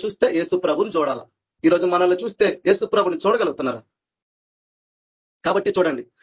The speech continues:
వీళ్ళు ఎలా ఉంటే లూకాసు వార్త పదహారో అధ్యాయము పద్నాలుగో వచనంలో ధనాపేక్ష గల పరిసయ్యులు, అంటే ఈ శాస్త్రులకి, పరిసయ్యులకి ఏం పిచ్చి ఉంటదంట? ధన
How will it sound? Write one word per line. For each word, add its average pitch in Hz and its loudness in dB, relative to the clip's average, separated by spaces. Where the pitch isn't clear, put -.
వీళ్ళు 226 2
ఎలా 226 4
ఉంటే - -12
లూకాసు 196 0
వార్త 143 -4
పదహారో 202 2
అధ్యాయము 143 0
పద్నాలుగో 170 0
వచనంలో 139 -4
ధనాపేక్ష 226 0
గల 196 2
పరిసయ్యులు, 156 0
అంటే 135 0
ఈ 143 -2
శాస్త్రులకి, 196 0
పరిసయ్యులకి 180 0
ఏం 196 -2
పిచ్చి 196 -2
ఉంటదంట? 185 0
ధన 160 0